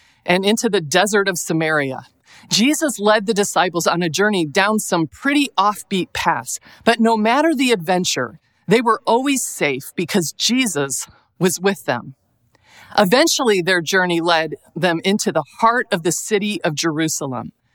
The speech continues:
It was there, amidst the chaos and excitement of the holy city, that Jesus starts talking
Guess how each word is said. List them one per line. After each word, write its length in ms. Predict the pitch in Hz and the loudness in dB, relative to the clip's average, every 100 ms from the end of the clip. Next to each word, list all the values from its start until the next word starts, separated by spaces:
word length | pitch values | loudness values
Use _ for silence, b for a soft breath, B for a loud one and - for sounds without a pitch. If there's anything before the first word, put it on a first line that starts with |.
| _ _ _ | _ _ _
It 100 | 196 | 0
was 200 | 214 196 | 0 0
there, 400 | 156 226 220 190 | 2 2 4 2
amidst 400 | 160 180 196 - | 0 -2 -2 -2
the 80 | 180 | -6
chaos 760 | - - 233 233 208 180 175 180 | -4 -4 0 2 4 2 0 -2
and 100 | 160 | -2
excitement 680 | - - 220 214 190 156 180 | 0 2 2 0 -2 0 -2
of 120 | 156 | -2
the 100 | 160 | -4
holy 400 | - 240 240 208 | 0 0 0 -2
city, 400 | - 214 165 147 b b b b b _ _ | 0 0 0 -2 b b b b b _ _
that 240 | 180 185 | 0 0
Jesus 480 | 165 220 294 - 285 | 0 0 0 0 -4
starts 340 | - 208 185 - | -2 -2 -2 -4
talking 680 | - 151 139 135 127 143 | -2 -2 -2 -4 -4 -8